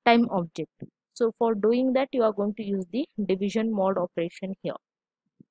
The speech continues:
for which you are creating a new time object here. You don't want to modify the original contents, that's why the, uh, new time object has been created, for which, uh, you are taking the two variables to store the results of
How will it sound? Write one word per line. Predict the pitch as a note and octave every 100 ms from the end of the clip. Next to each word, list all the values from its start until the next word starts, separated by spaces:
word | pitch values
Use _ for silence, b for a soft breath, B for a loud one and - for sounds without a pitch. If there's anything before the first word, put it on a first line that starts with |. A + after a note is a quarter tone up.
| _
for | - A3 G#3
which | G#3 - - B B _ -
you |
are | G#3 -
creating | G#3+ A3 C4+ B3+
a |
new | A#3 G3 A3+
time | G#3+ G3+ G#3+
object | G3 F#3+ G3+ G3
here. | - F#3+ C#4 C4+
You | G3+ G#3+
don't | G3+ G#3+
want | A3 B3 A#3+
to | C4 D4+ - _ _ _ -
modify | A3 A#3 A#3+
the | G#3+ A#3
original | G#3 A3 A3 B3+ A#3
contents, | - F#3 G3+ B3+
that's | A#3 A3
why | - A3
the, | A#3+
uh, | - G#3+ G#3+ G3+ G3
new | G3 G#3+ B3 B3
time | A3+ A3
object | G3+ G#3 -
has | G#3+ G#3
been | G3+ G#3 A#3
created, | A3 G3 F#3+ - C#4 _ _ _ _ -
for | A#3 A3+
which, | G#3 C4 -
uh, | - -
you | A#3 G#3+
are | A3 A3
taking | G3+ - A#3
the | A3+ -
two | A#3+
variables | A#3+ A3 A3+ G#3+ A3+ -
to | -
store | A3 - G#3 G#3+
the | A#3
results | A3+ F#3+ G#3
of | -